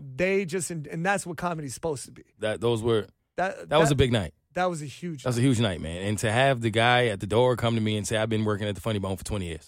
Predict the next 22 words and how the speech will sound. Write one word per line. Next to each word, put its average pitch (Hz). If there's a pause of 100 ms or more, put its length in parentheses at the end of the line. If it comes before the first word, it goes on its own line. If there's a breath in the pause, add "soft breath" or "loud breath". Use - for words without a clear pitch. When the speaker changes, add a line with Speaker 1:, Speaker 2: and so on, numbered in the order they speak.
Speaker 2:
I've -
seen 123
'em 98
all. 82 (500)
I've 98
never 117
laughed 104
that 90
hard 87
for -
that 85
long." 67 (400)
Speaker 1:
You 131 (120)
killed 131
that 104
audience. 95
Speaker 2:
Man, 78 (100)
that 120
was 98
a 95
great 90
feeling. 73